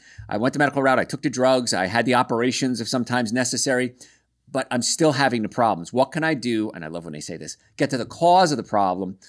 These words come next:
not just treat the symptoms." That's when my tail starts wagging and I get all excited. And I say, Okay, you want to get to the cause? You're in the right place, 'cause that's what we do in our offices. And we co-manage so many cases. I t-, people say, "I'm gonna stop taking my drugs and come see you." No.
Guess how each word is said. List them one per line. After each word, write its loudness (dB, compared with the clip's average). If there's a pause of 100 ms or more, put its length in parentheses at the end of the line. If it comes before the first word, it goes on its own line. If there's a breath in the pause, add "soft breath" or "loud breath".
(160 soft breath)
not -2
just -8
treat -10
the -12
symptoms." -12 (360)
That's 0
when -6
my -2
tail -8
starts -6
wagging -2
and -6
I -2
get -2
all -4
excited. -4 (160 loud breath)
And -4
I 2
say, 0
Okay, 0 (300 loud breath)
you 4
want 6
to 2
get 2
to -2
the 0
cause? 6 (260)
You're 0
in 2
the 0
right -2
place, -16 (100)
'cause -10
that's -4
what -2
we -4
do 4
in 2
our 0
offices. -10
And 0
we 6
co-manage 2 (120)
so 2
many 2
cases. -6 (440)
I 2
t-, 0
people -2
say, 4
"I'm 4
gonna 2
stop 4
taking -2
my 2
drugs 2
and -6
come -2
see -2
you." -4
No. 2